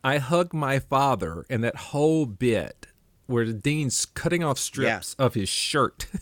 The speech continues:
Speaker 1: <laughs>
Speaker 2: Yep.
Speaker 1: to make this work. I just think it's funnier. I know a lot of people are not happy with the, the finale to it, but I, I did like this, this really,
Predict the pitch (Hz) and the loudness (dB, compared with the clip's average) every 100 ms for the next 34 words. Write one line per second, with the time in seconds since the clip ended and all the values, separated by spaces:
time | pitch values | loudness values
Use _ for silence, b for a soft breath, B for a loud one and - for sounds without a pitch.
0 | - 262 - 254 - - - - - B | -6 -6 -6 -6 -4 -4 -6 -8 -10 B
1 | B - 214 156 156 180 - 143 - 127 | B -4 -2 0 0 -2 0 -2 -2 0
2 | 143 131 90 - - _ - 156 190 220 | 2 4 2 -2 -16 _ -4 0 0 0
3 | - 214 196 - - - 175 160 147 156 | -2 -4 -4 -4 -2 0 0 2 2 2
4 | 185 165 156 180 - 196 170 147 135 143 | 2 2 4 4 2 0 2 2 2 2
5 | 131 120 113 113 - _ _ 117 117 - | 2 2 2 0 -2 _ _ -2 0 2
6 | 117 123 131 95 - 95 92 - _ - | 2 2 2 -2 -2 -6 -6 -8 _ -12
7 | - 123 127 131 135 107 156 185 160 143 | 0 2 2 4 4 4 2 4 2 2
8 | - - - 135 - _ 131 - 117 117 | -2 -10 -2 0 -2 _ -4 -2 0 2
9 | 143 143 127 104 | 4 4 2 0